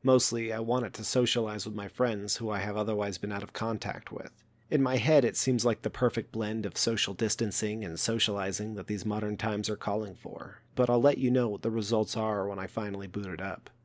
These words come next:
Historically, I've used this genre of game to both hang out with my real-life friends and make new buddies. I've already told my Wonder Nugget story,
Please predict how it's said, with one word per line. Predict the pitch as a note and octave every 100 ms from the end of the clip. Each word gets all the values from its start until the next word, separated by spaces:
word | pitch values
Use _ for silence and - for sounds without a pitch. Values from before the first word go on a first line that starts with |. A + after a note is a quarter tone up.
| _ _ _
Historically, | - C3 - C3 A#2+ - A#2+ A#2+
I've | G#2+ F#2
used | A2+ A2+ G#2+
this | A2
genre | - A2 A2+ G#2+
of | G2+
game | G2+ G#2+ A2
to | G#2
both | G2+ -
hang | A2+ A2+
out | A2
with | G#2 -
my | G#2
real-life | G#2 A#2+ G#2 F#2+ -
friends | G2 F#2+ G#2
and | G#2+ G2 G2+
make | G#2 G#2+
new | G#2+
buddies. | G2+ G#2+ G2+ - - - _ _ _ -
I've | B2+
already | A#2 D3+ C#3+
told | B2 C3 B2
my | A#2 G#2
Wonder | G#2+ A2+ A#2+
Nugget | B2 B2 B2+
story, | - B2 B2 B2+ B2+